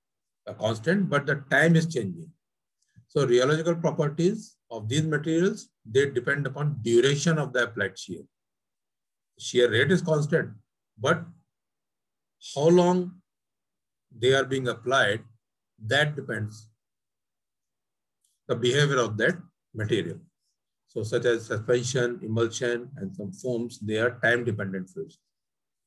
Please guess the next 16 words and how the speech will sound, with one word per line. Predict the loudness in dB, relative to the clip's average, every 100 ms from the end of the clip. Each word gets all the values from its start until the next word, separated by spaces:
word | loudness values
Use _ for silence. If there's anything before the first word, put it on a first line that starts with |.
| -6
And | -2 -2
thixotropic | -2 -4 -2 0 -2 -2 -2 -2
and | -2
rheopactic | 0 0 0 -4 -6 -12
behavior | -10 -6 -4 0 0 -2 -8 _ _ _ -10
are | -6
being | -4 -6
shown | -2 -2 0 0
by | 0
those | 0 0 0 -2 -10 _ _ _ _ _ _ _ _ _ _
particular | -10 -6 -4 -2 -4 -6 -14 _ -6
materials. | -4 -2 -4 -4 -14
So | -16 -10
what | -6 -4
is | -4
thixotropic? | -6 -8 -6 -6 -8 -12